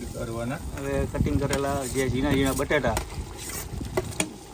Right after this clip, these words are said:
Speaker 2: અમારા કાંતિભાઈ એવું કહે છે કે આ છે રશિયા ભાત,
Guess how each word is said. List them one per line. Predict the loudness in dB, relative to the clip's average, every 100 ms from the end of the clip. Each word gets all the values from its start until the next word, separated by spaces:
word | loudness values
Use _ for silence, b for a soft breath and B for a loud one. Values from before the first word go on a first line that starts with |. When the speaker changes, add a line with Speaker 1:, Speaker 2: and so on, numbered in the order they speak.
| -10 -10 -8 -8 -6 -6 -6 -2 -2 -2 -4 -4 -6 -8 -6 2
Speaker 2:
અમારા | 10 12 12 8 6
કાંતિભાઈ | 4 4 8 10 12
એવું | 10 10
કહે | 6
છે | 4
કે | 4
આ | 6 4
છે | 2 -10 -6 4 6
રશિયા | 6 6 6 8
ભાત, | 6